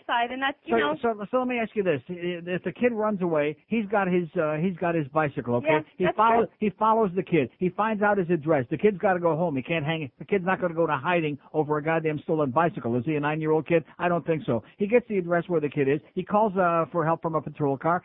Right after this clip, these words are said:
Speaker 2: and they go in and they have to, uh, do, do whatever they're gonna do.
Speaker 1: Yeah, that could, and that would have probably been the better situation. But I don't think we should, like, say the guy's just horrible, awful for, you know.
Speaker 2: I, I think he's horrible, awful.
Speaker 1: Okay.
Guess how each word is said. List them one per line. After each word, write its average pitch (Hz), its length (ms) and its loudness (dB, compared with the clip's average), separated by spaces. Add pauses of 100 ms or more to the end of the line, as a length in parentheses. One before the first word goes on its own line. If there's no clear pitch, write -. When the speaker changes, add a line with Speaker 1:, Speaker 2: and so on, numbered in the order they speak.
Speaker 2:
and 208 100 -4
they 202 100 -2
go 202 180 0
in 202 80 0
and 190 100 -2
they 175 80 0
have 175 140 0
to, 165 240 0
uh, - 20 -4 (100)
do, 170 100 0
do 160 100 0
whatever 175 240 2
they're 185 100 -2
gonna 190 160 0
do. 226 220 4 (880)
Speaker 1:
Yeah, 359 160 -10 (300)
that 240 180 0
could, 311 180 0 (120)
and 220 120 -4
that 254 180 2
would 269 100 -6
have 294 100 -6
probably 285 220 0
been 311 140 -6
the 302 80 -2
better 269 320 0
situation. 285 760 -6 (140)
But 285 80 -2
I 311 100 2
don't 359 240 -2
think 330 180 -8
we 285 120 -6
should, 254 140 -8
like, 208 200 -2 (140)
say 240 240 -2
the 196 80 -6
guy's 226 320 -2
just 208 140 -12 (140)
horrible, 262 400 2
awful 226 440 -2
for, 185 320 -8
you 269 120 -10
know. 247 320 -2
Speaker 2:
I, 151 320 -2
I 160 40 0
think 185 180 -6
he's 160 220 0
horrible, 147 320 -2
awful. 107 420 -4 (640)
Speaker 1:
Okay. 123 340 -8